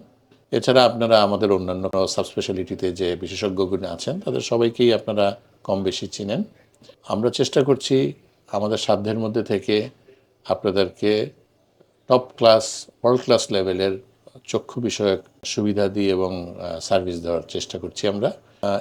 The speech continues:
এর মধ্যে কর্নিয়া, গ্লুকোমা, রেটিনা, রিফ্র্যাক্টিভ সার্জারি, ইউভিয়া, আমাদের মালিবাগে প্রত্যেকটি বিষয়ে বিশেষজ্ঞ আছেন। চেষ্টা করি আমার সাধ্যমতো আপনাদের সার্ভিস দেওয়ার।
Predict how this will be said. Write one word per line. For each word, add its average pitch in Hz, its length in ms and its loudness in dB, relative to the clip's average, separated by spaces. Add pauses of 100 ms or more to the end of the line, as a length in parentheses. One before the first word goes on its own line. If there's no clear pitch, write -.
এর 127 180 4
মধ্যে 160 540 2 (540)
কর্নিয়া, 131 640 6
গ্লুকোমা, 120 640 2
রেটিনা, 113 680 2 (340)
রিফ্র্যাক্টিভ 104 420 -2
সার্জারি, 107 720 2 (340)
ইউভিয়া, 107 680 4 (420)
আমাদের 110 200 2
মালিবাগে 110 520 4
প্রত্যেকটি 156 520 -2
বিষয়ে 135 560 2
বিশেষজ্ঞ 95 580 -6
আছেন। 73 360 -6 (580)
চেষ্টা - 320 0
করি 101 260 2
আমার 95 320 2
সাধ্যমতো 98 580 -2
আপনাদের 87 280 -4
সার্ভিস 90 340 -2
দেওয়ার। 107 240 4